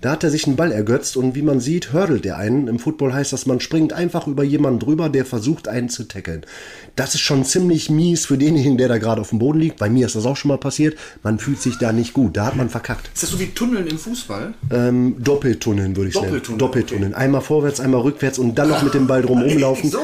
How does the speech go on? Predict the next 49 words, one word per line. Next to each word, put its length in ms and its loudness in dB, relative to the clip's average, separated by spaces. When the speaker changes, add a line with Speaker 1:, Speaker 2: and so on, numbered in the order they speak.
Speaker 1:
Genau, 300 4
Speaker 2:
So 60 0
Speaker 1:
das 100 2
Speaker 2:
schlimm? 120 0
Speaker 1:
ist 80 -4
das. 200 -2
Ja, 140 4
deswegen 320 2
hängt 160 2
das 100 -2
Bild 180 2
auch 120 0
hier 140 2
in 40 2
der 80 0
Hütte. 160 0
Speaker 2:
Okay, 400 -6
deswegen, 340 -6
alles 240 -10
klar. 160 -6
Speaker 1:
Ja, 160 2
aber 160 2
so 100 4
bin 140 4
ich, 100 -2
wie 100 2
gesagt, 280 0
zum 120 2
Football 460 2
erneut 380 2
gekommen 400 0
als 140 -2
Speaker 2:
Ja. 40 -8
Speaker 1:
Fotograf. 760 -2
Und 180 4
dann 340 4
bin 160 4
ich, 320 0
ähm, 320 4
anderthalb 420 2
Jahre 280 2
später 680 0
zu 100 0
einem 140 4
Footballspiel 520 0
gekommen 360 2
und 140 4
wollte 260 2
da 340 0